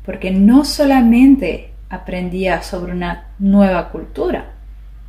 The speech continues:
y una cultura muy diferente a la cultura de Venezuela, también tenía que aprender el idioma. Tiempo después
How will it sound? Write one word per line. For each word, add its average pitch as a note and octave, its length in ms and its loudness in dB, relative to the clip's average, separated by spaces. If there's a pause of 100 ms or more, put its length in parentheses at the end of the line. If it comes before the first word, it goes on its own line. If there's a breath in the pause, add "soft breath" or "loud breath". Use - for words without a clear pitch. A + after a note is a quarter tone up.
(260)
y A3 280 -4
una G3 240 -4
cultura F#3 500 -8
muy A3+ 280 2
diferente A#3 760 -2
a E3 80 -8
la E3 140 -10
cultura F3+ 1000 -8
de F3+ 160 -8
Venezuela, F3 960 -8 (1120 soft breath)
también F#3+ 960 0
tenía F#3+ 440 -2
que G#3+ 80 -2
aprender G3 420 -2
el D#3+ 140 -10
idioma. - 480 -14 (1800)
Tiempo A#3+ 380 6
después A3 1080 4